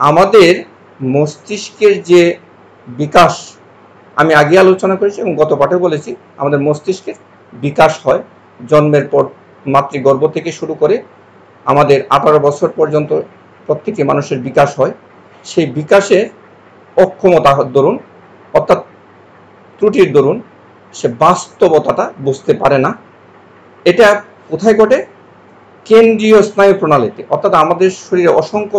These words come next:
স্নায়ু প্রণালী আছে, সেটার যে কেন্দ্রীয় স্থানটা আছে, সেটাদের গঠন এবং এটার কাজের বিশৃঙ্খলার কুফল। এই কারণে এই অটিজম শিশুটা আমাদের মাঝে একটি বিশেষ বৈশিষ্ট্য নিয়ে আসছে, আর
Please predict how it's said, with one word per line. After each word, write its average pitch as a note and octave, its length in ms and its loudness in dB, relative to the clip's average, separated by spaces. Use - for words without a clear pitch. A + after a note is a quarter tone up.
স্নায়ু F#3 320 -2
প্রণালী D#3 420 0
আছে, - 160 -6
সেটার F#3 420 0
যে F3 80 0
কেন্দ্রীয় F#3 460 4
স্থানটা D#3 380 -2
আছে, F3 140 -6
সেটাদের F#3+ 440 0
গঠন G3 260 2
এবং D#3+ 180 4
এটার D#3 180 0
কাজের D3 400 2
বিশৃঙ্খলার G#3 760 -2
কুফল। A2 300 -10
এই B3 140 4
কারণে F#3 300 4
এই D#3 60 -4
অটিজম E3+ 360 -2
শিশুটা G#3 400 -6
আমাদের D3+ 440 2
মাঝে C#3 200 0
একটি D#3 160 -8
বিশেষ D3 240 -6
বৈশিষ্ট্য C#3 500 -4
নিয়ে C3 200 2
আসছে, - 220 -8
আর E3 160 2